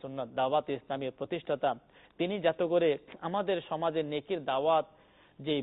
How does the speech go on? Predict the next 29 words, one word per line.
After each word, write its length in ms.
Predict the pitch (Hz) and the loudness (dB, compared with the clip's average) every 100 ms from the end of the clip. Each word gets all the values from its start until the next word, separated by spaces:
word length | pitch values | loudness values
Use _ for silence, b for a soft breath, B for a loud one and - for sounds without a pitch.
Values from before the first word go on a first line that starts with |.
| 127 156 | -2 0
বেশি 200 | 185 254 208 | 0 2 0
থেকে 180 | 208 170 143 | 2 2 2
বেশি 180 | 170 - 196 | 2 2 2
পরিমাণে 400 | 185 175 170 151 120 b b - 151 | 2 4 2 0 -4 b b -6 -4
নেকির 280 | 147 170 139 | -4 -4 2
দাওয়াত 280 | 139 143 139 - | 4 4 2 0
প্রচার 320 | 147 139 143 135 | -2 0 -2 0
প্রসার 280 | 147 139 170 139 | -2 0 0 0
হয়, 160 | 139 117 b b b | -2 -2 b b b
মানুষের 380 | 147 170 180 180 165 | -4 -2 0 -2 2
কাছে 240 | 151 160 135 - _ _ _ _ _ _ | 2 2 0 -2 _ _ _ _ _ _
নেকির 360 | 156 175 175 190 160 | -2 0 0 0 2
দাওয়াত 300 | 147 180 190 - - - | 4 6 4 -2 -20 -6
পৌঁছে 280 | 170 180 185 156 | -2 0 2 4
যায়, 160 | 135 117 b b b - | 2 0 b b b 0
কোরআন 260 | 165 202 208 | 4 6 4
এবং 140 | 180 175 - | 2 0 0
হাদিসের 420 | 175 190 185 156 131 | -2 0 2 0 2
বাণী 200 | 170 277 190 | 2 2 2
পৌঁছে 260 | 185 - 151 | 0 2 2
যায়। 160 | 139 113 b b b | 2 0 b b b
এই 80 | 151 | -2
জন্য 140 | 151 147 143 | -2 -4 -2
আমির 160 | 160 151 | 2 2
আহলে 200 | 139 131 - | 0 -4 -8
সুন্নাত 280 | 143 151 135 b b b - | -4 -4 -4 b b b -6
যে 120 | 143 131 - - 151 147 | -2 -2 -6 -12 -6 0
মাদানী 320 | 156 202 208 - | 2 2 2 2
কাফেলা 360 | 139 - 147 | 2 2 0